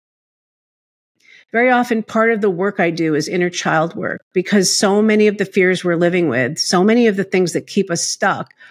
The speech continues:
are the result of some sort of trauma we experienced when we were pretty young, but it still lives in our unconscious. So let's talk about healthy confrontation versus aggressive confrontation.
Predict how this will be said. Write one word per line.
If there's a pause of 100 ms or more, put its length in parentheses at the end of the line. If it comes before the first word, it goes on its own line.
(340)
are
the
result
of
some
sort
of
trauma
we
experienced
when
we
were (220)
pretty
young, (880)
but
it
still
lives
in
our
unconscious. (1000)
So
let's
talk
about
healthy
confrontation
versus
aggressive
confrontation.